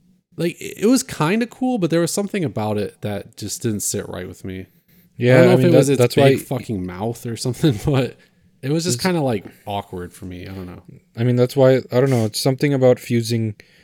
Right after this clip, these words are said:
Speaker 2: different entities together, just, like, I'm not the biggest fan of, which is
Speaker 1: Yeah.
Speaker 2: why I didn't like the monster at the end of Evil Dead Rise, but I get it. They're
Speaker 1: Fair enough.
Speaker 2: gonna be one big family, and
Speaker 1: Yeah.
Speaker 2: what was the reason for fusing these three monsters together?
Speaker 1: Hon-,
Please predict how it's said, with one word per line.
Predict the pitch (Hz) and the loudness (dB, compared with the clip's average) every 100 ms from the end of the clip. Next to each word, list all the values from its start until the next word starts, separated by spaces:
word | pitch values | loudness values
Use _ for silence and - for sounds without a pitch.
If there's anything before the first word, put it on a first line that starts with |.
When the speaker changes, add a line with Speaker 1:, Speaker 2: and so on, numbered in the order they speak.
| _ _ | _ _
Speaker 2:
different | - 117 117 113 | -2 0 0 -4
entities | 107 - 107 101 | -4 0 0 -2
together, | 107 107 104 101 | -4 -2 0 0
just, | 101 101 - | -2 -8 -6
like, | 101 - - _ _ _ | -6 -8 -18 _ _ _
I'm | 113 | -2
not | 110 107 | -2 -2
the | |
biggest | 107 107 - | -2 -2 -2
fan | - 104 101 | -2 0 0
of, | 104 104 | -2 -2
which | 101 | -4
is | 101 101 | -2 -4
Speaker 1:
Yeah. | |
Speaker 2:
why | 101 101 | -2 -2
I | |
didn't | 101 104 98 | 0 -2 -2
like | 104 | -4
the | - | -4
monster | 101 98 101 - 104 | -6 -6 -6 -4 -2
at | 101 | -2
the | 104 | -6
end | 104 107 | -4 -2
of | 107 104 _ - _ _ | -2 -4 _ -20 _ _
Evil | 117 113 113 | 0 2 4
Dead | 110 107 | 2 4
Rise, | 107 104 | 2 0
but | 104 107 | 0 0
I | 107 | 2
get | 117 117 | 4 2
it. | 95 | 2
They're | 98 | -2
Speaker 1:
Fair | 98 95 | -4 -4
enough. | 90 95 101 | -8 -10 -4
Speaker 2:
gonna | 107 101 | -2 0
be | 104 | 0
one | 101 110 104 | 0 0 2
big | 107 | 0
family, | - 117 113 104 98 95 | 0 -2 -2 -2 -4 -6
and | 92 92 | -8 -8
Speaker 1:
Yeah. | 107 101 98 98 104 - 143 - | -6 -4 -4 -6 -8 -12 -18 -4
Speaker 2:
what | 120 | 4
was | 120 113 | 4 4
the | |
reason | 113 117 117 | 4 2 2
for | 120 | -2
fusing | 104 117 107 104 | -2 -2 -2 -2
these | 104 107 | -2 -4
three | - 98 95 | -6 -8 -8
monsters | 95 90 - 98 | -12 -12 -10 -10
together? | 101 101 98 98 98 _ - | -10 -8 -6 -8 -10 _ -4
Speaker 1:
Hon-, | 110 127 | -2 0